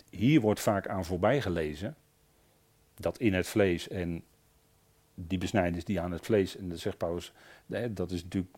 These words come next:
Paulus werd zo geleid om het zo te formuleren, dat is natuurlijk niet voor niks, omdat hier heel scherp onderscheid wordt gemaakt tussen wat was nou die plaats van die gelovigen toen in die era in het vlees,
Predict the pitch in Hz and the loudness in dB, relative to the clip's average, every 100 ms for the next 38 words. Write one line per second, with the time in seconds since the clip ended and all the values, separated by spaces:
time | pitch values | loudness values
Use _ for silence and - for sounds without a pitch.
0 | _ 101 98 90 92 - 101 95 98 92 | _ 0 0 2 -2 2 0 2 2 2
1 | 98 95 - 110 95 98 - 92 87 92 | 0 -6 -2 0 0 -4 0 2 2 2
2 | 139 90 85 139 101 107 95 95 - 117 | 4 2 -2 -6 -6 -4 -2 -4 -2 0
3 | 123 87 - _ _ - - - - 95 | 0 -4 -14 _ _ -20 -20 -20 -6 -2
4 | 90 95 90 98 170 160 104 87 - 151 | -2 0 2 4 4 4 0 0 0 0
5 | 120 - 92 90 87 - 90 82 95 - | 0 -2 -4 -2 -4 -6 -4 -2 -4 -2
6 | 139 - 85 - - - _ 104 127 107 | -2 0 -4 -6 -20 -20 _ -2 0 0
7 | 95 92 87 - 120 95 - - 92 90 | 0 0 -2 0 2 2 -2 -2 -2 -2
8 | 80 95 101 85 85 82 - _ _ _ | -2 2 2 2 -4 -6 -8 _ _ _
9 | _ 165 131 98 101 95 101 107 110 104 | _ 8 10 6 2 4 6 6 8 6
10 | 90 82 - 104 82 - 110 120 214 - | 6 2 0 0 0 0 2 4 2 -4